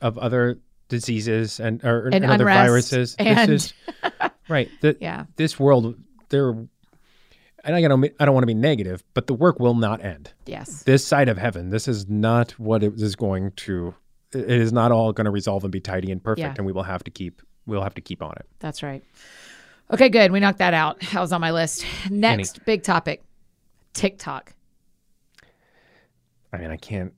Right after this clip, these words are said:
Speaker 1: even be-, <laughs> I can't even begin to know words. Do you have a words for it?
Speaker 2: Are you on? You're not on it.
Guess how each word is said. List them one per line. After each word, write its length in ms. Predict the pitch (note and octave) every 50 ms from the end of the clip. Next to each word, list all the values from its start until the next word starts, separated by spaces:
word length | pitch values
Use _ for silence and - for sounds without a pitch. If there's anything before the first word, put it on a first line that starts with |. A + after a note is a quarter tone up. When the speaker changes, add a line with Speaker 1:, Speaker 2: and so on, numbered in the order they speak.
| _ _ _
Speaker 1:
even 300 | - E3 A2 F#2 G#2 F#2+
be-, 160 | F2+ F#2 F2 E2+ - - _ _ _ _
<laughs> 380 | _ _ _ _ _ _ _ -
I 100 | A2+ G#2
can't 180 | F#2+ B2+ B2+ B2
even 120 | A#2+ A2
begin 320 | G2+ G#2+ F#2+ G#2 G#2 G2+
to 100 | F#2 F#2+
know 140 | F#2 F2+ F2
words. 640 | E2+ D#2+ E2 E2+ D#2+ C#2+ C#2+ - - - - - - - _ _ _ _ _ _ _ _
Do 100 | - G#2+
you 140 | G2+ G#2+ G2+
have 220 | A2+ A2+ G2 G#2
a 80 | G#2 G2+
words 440 | F#2+ A2 A2 A#2+ B2 B2 - -
for 200 | - - D3 C#3+
it? 120 | D#3+ E3+ D#3 - - - - -
Speaker 2:
Are 80 | G#3
you 180 | G#3+ A#3 A#3 A#3 -
on? 300 | G3+ A3 A#3 A3+ F#3+ - -
You're 160 | G#3+ G3+ A#3 A3
not 140 | G3+ F3 E3
on 240 | D#3 E3+ F3 D3+
it. 160 | C3+ - -